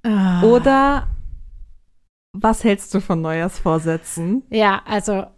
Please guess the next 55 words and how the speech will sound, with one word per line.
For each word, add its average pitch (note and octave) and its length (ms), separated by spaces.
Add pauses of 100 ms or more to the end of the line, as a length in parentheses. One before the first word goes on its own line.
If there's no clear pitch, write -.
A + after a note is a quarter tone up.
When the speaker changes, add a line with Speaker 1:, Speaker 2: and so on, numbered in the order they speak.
(120)
Speaker 1:
mein G#3+ 200
Mann A3 160
hat B3 120
mich A3+ 180
genau G#3+ 280
das G#3 240
auch G3 180
an G3 160
Silvester F#3 380
gefragt, G#3 480
so, G#3+ 380 (140)
und G#3 200
er G3 100
hat G3 120
den G3+ 80
Satz G#3+ 200
angefangen D4 800
und A3 160
hat A3 120
dann A3 120
selber A3 340
abgebrochen A#3 440
und G#3 60
meinte G#3 180
so, F#3 100 (260)
"Nee, B3 240
sowas A3+ 240
ist G3+ 140
Quatsch, - 420
oder? A#3+ 520
Äh, G3+ 140
sowas G3+ 220
macht G3+ 180
man G#3 100
lieber G3 220
gar F#3+ 180
nicht F#3+ 180
mehr, F#3 180
oder?" A3+ 220
Und G#3+ 80
dann G3 120
hab G3 100
ich - 160
ihm B3+ 120
erzählt, A#3+ 480
dass G3+ 140
ich - 100
was G#3 160
auf G3 120
Instagram G#3 440
gesehen F#3 240
hab, G3 120
was F#3+ 240
ich, - 180
äh, - 140